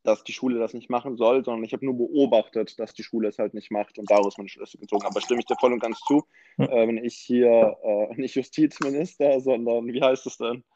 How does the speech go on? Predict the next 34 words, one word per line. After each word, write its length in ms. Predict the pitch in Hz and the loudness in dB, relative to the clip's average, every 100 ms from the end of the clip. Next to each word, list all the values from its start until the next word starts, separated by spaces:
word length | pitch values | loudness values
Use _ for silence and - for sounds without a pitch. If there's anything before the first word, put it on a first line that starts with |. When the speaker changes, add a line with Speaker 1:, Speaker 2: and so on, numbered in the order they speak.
| - - - - | -20 -20 -20 -2
Speaker 1:
Bildungs-, 500 | 151 160 185 180 - | 4 4 2 -4 -6
nein, 280 | 113 110 117 | -6 -6 -4
Quatsch, 260 | 123 120 | -4 -4
nicht 160 | 135 - | -8 -6
Bildungsminister, 680 | 120 117 120 - 117 120 131 | -4 -2 -4 -8 -8 -8 -8
das 100 | - | -6
hat 80 | 127 | -4
einen 80 | 110 | -2
anderen 280 | 123 117 | 0 0
Namen. 260 | 113 113 123 _ _ _ _ _ _ - | 2 0 -4 _ _ _ _ _ _ -8
Speaker 2:
Ist 140 | - | 0
das 100 | 113 | 4
nicht 200 | - - | 4 6
wirklich 240 | 120 269 | 4 4
nicht 200 | 147 147 | 2 0
Bildungsminister? 1080 | - 190 302 - _ - 254 247 220 - 262 _ _ | 2 2 0 -6 _ -8 -4 -4 -4 -8 -14 _ _
Speaker 1:
Nein, 240 | 110 110 123 | -10 -4 0
nein, 340 | 117 117 113 | 0 0 -2
das 80 | 123 | -2
hat 140 | 123 | -4
ein, 300 | 120 113 101 - _ - | -2 -4 -6 -16 _ -20
ein 680 | 117 110 127 131 117 113 | -20 -18 -14 -8 -6 -4
Justizamt, 1040 | 113 - - - 165 - - - 101 110 95 | -6 -8 -12 -6 -6 -6 -8 -4 -4 -4 -2
aber 180 | 110 | 0
das 120 | 110 - | 0 0
ist 40 | |
halt 280 | 117 117 - | -2 -2 4
Kultusministerium. 1000 | 196 240 180 151 123 - 120 113 107 104 | 4 6 2 0 -4 -2 0 2 0 0
Wenn 180 | 110 135 | -4 -2
ich 220 | 185 - | -4 -4
Teil 240 | - 190 196 | 6 8 8
Speaker 2:
Hm. 40 | |
Speaker 1:
des 160 | 131 - | 6 0
Kultusministerium-, 1200 | - 185 160 131 110 101 - 107 104 104 101 | 2 2 2 -6 -8 -8 -6 -2 -2 -4 -8